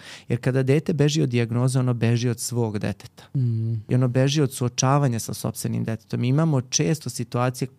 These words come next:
Speaker 1: koje roditelji nisu ni svesni, a to je da počinju da izbegavaju svoje dete, da izbegavaju da se igraju s njim, da mu
Speaker 2: Mm.
Speaker 1: pristupe.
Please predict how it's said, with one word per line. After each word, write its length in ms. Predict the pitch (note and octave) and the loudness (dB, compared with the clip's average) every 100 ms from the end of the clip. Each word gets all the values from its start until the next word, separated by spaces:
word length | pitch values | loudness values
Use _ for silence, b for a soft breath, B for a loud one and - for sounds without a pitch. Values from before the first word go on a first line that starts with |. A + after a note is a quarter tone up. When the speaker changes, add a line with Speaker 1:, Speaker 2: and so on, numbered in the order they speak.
| - | -20
Speaker 1:
koje 240 | - B2+ | -2 0
roditelji 380 | B2+ D#3+ C3+ B2 | 2 0 0 0
nisu 280 | B2 D3 C#3+ | 0 0 0
ni 100 | A#2 | -2
svesni, 320 | C#3 C#3+ A#2+ | 0 -2 -2
a 40 | A2+ | -4
to 120 | C#3+ | -2
je 40 | |
da 80 | B2+ | -2
počinju 360 | B2+ B2+ - B2+ | -2 -4 -2 -2
da 60 | |
izbegavaju 680 | A2+ A2+ A2 A2+ B2+ C#3+ A#2+ | -2 -4 -4 0 2 2 0
svoje 220 | - B2+ | -2 -4
dete, 260 | A#2 A#2+ - | -2 -4 -6
da 80 | A#2+ | -6
izbegavaju 340 | A2 A#2 C#3 | -6 -2 -2
da 100 | C3 | -2
se 120 | - | -2
igraju 240 | A#2 B2 E3+ | -2 0 0
s 120 | C3+ | 2
njim, 180 | A#2+ A#2 | 2 2
da 60 | |
mu 100 | A#2 | 2
Speaker 2:
Mm. 80 | A#2 | 2
Speaker 1:
pristupe. 580 | A#2+ B2+ - A#2+ - | 2 2 2 0 0